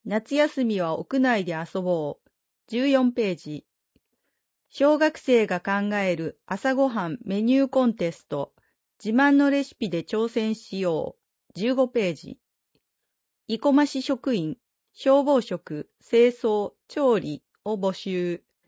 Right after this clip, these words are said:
十五ページ。第十回、生駒教育フォーラム、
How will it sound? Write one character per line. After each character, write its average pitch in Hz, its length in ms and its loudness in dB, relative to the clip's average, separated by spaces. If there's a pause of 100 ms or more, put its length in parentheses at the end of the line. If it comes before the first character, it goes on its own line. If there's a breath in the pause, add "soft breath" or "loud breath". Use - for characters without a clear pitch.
(140)
十 269 200 0
五 277 140 -2
ペ 240 200 2
ー 165 60 -2
ジ。 147 300 -10 (1080)
第 277 240 4
十 175 160 -8 (120)
回、 175 340 -2 (220)
生 269 100 -6
駒 240 300 4
教 269 260 2
育 269 200 -4
フ 277 120 0
ォ 240 100 6
ー 190 40 0
ラ 170 120 -4
ム、 151 240 -8